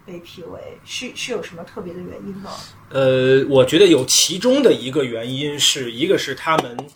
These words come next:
Speaker 2: 给自己的要求特别高，如果一旦这个自我要求和关系做了绑定，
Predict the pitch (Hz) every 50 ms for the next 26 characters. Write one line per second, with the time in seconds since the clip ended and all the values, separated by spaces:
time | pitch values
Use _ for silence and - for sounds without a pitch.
0 | _ _ _ _ _ _ _ _ - 151 131 117 117 113 - - 208 175 143 -
1 | 123 113 104 101 - 117 117 131 135 135 135 135 - - 110 110 113 - - -
2 | 120 113 - - - - 117 107 104 101 - _ _ _ 127 123 135 165 196 -
3 | 160 120 117 113 113 123 165 202 190 214 196 160 135 127 - 160 139 120 117 117
4 | 113 - - - 190 156 135 117 107 - - 123 131 131 131 - - - - 113
5 | 110 117 123 - - - 117 110 117 127 123 - 175 180 175 180 180 160 - -
6 | - 117 113 - _ _ - _ - - - 175 147 127 120 113 110 110 - 117
7 | 107 110 113 117 135 139 135 117